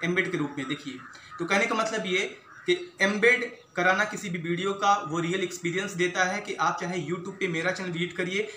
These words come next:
या फिर किसी और की website या फिर मेरी ही वेबसाइट पे मेरा वो YouTube का channel या video आप वहाँ पे देखिए। तो ये general सा meaning हो जाता है embed का। Embed का मतलब सिर्फ इतना ही सीमित नहीं रहता है। Embed videos के अलावा आप Embed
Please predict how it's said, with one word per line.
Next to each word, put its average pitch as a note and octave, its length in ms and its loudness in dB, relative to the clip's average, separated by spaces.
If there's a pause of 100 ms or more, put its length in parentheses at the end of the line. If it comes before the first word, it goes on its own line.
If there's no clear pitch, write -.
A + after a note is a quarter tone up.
(120)
या F#3+ 80 6
फिर G#3+ 140 -2
किसी G#3+ 260 -6 (120)
और F#3+ 160 6
की G#3+ 120 -2
website G#3+ 400 2
या G#3+ 60 -4
फिर G#3 120 -8
मेरी F#3 240 0
ही G3+ 80 -4
वेबसाइट F3+ 500 -2
पे G#3 140 0
मेरा F#3 240 2 (160)
वो A3 140 2
YouTube F#3+ 400 -2
का F#3 60 2 (100)
channel F#3+ 340 0
या E3 200 0
video F#3 360 -2 (220)
आप F3 200 6
वहाँ D3+ 160 -4
पे C#3 160 -8
देखिए। B2+ 360 -10 (440)
तो D3 80 -4
ये E3 140 4
general D#3+ 300 0
सा F3 120 -6
meaning D#3 240 -2
हो D#3 60 -2
जाता D3 240 -2
है A3 140 -4
embed C#3 240 -2
का। - 300 -12 (280)
Embed A#3 360 4
का B3 100 4
मतलब A#3 420 2
सिर्फ - 320 -8
इतना G3+ 320 -2
ही G3 200 -4
सीमित F3+ 320 -4
नहीं F#3+ 120 -4
रहता F#3 240 0
है। D#3+ 160 0
Embed E3+ 220 2
videos E3 420 2
के E3+ 60 -2
अलावा D#3+ 280 2
आप D3 220 2
Embed D#3 400 0